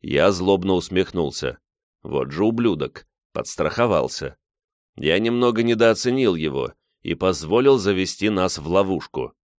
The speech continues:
Хотя был ли другой вариант? Я не знаю местных вод, не умею управлять кораблём.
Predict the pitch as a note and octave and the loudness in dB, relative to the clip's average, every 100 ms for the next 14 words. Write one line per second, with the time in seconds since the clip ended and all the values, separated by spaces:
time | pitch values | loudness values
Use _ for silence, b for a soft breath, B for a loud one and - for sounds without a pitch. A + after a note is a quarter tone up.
0 | _ _ _ - A1+ - D2+ D2 C#2 G2 | _ _ _ -8 -8 -2 -2 -2 0 2
1 | G#2 G2 F2 F#2+ E2 C3 G2 E2 D2+ C#2 | 2 0 -2 -2 2 2 2 0 0 -4
2 | B1+ - _ _ _ _ - F#2+ C3+ C3+ | -8 -20 _ _ _ _ -4 0 2 2
3 | A2 F#2+ A2+ G#2 F#2 G2+ - E2 D2 C#2 | 0 2 2 2 0 -2 -2 -8 -6 -2
4 | F#2+ - _ _ _ _ E2 G2+ G#2+ G#2 | -2 -2 _ _ _ _ -2 2 2 2
5 | A#2+ B2+ G2 G2+ F#2 E2 E2+ - E2 D#2 | 2 2 0 0 0 2 0 0 -2 -2
6 | D#2 C#2 C2 | 0 -2 -4